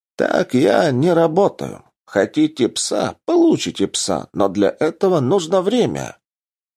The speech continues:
"Я ж тебе говорил", — виновато буркнул бес.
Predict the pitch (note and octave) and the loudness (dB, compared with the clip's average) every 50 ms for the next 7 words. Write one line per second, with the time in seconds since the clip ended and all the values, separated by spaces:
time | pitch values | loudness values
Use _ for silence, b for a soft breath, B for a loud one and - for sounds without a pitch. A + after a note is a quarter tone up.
0 | _ _ _ _ - - - - F#2 - - - A2+ G2 G2+ A#2 A#2 G#2+ G#2+ G#2 | _ _ _ _ -12 -8 -6 -4 -4 -4 -4 -2 -2 2 2 2 2 4 2 2
1 | G#2 G2+ G2+ A#2+ C3+ C3 - - _ _ _ _ _ - C#3+ C#3+ B2+ G#2+ F#2 F2 | 2 2 2 2 0 0 -2 -4 _ _ _ _ _ -12 -8 -8 -6 -6 -4 -4
2 | F2 E2 - F2 E2+ E2+ D#2+ D#2+ C#2 C2+ - - F#2 G2 G2 F#2 E2 D#2+ C2 G1+ | -4 -4 -4 -6 -6 -4 -6 -8 -8 -8 -8 -6 -4 -4 -4 -4 -4 -6 -8 -8
3 | - - - | -10 -14 -16